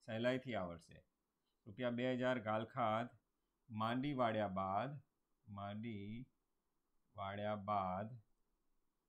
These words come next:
ગાલખાદ દસ ટકા જરૂરી હોય અને આપણી જોડે કેટલી છે? ત્રણ હજાર રૂપિયા છે, રાઈટ? તો ચલો ગણતરી કરીએ.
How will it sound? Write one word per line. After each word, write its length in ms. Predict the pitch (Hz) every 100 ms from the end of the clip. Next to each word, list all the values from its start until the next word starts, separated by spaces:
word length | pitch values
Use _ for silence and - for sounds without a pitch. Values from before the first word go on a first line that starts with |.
| _ _ _
ગાલખાદ 880 | 98 101 107 - 120 110 107 131 143 - _ _ _ _ _ _ _ _ _ _ _
દસ 440 | 107 107 127 135 -
ટકા 560 | 104 107 107 127 160 - _ _ _ _ _ _ _ _ _ _ 110
જરૂરી 840 | 98 107 110 113 117 113 120 113
હોય 340 | 90 85 - - _ _
અને 120 | 95
આપણી 300 | 101 95 107
જોડે 240 | 107 110 110
કેટલી 320 | - 107 120
છે? 200 | 117 123
ત્રણ 360 | 120 - 107 104
હજાર 280 | 90 82
રૂપિયા 320 | 85 - - -
છે, 160 | _ _ _ _ -
રાઈટ? 200 | 135 - _ _ _ _ _
તો 460 | 127 127 135 151 151 -
ચલો 260 | 127 117
ગણતરી 480 | 110 120 123 107 120
કરીએ. 420 | 107 87 85 80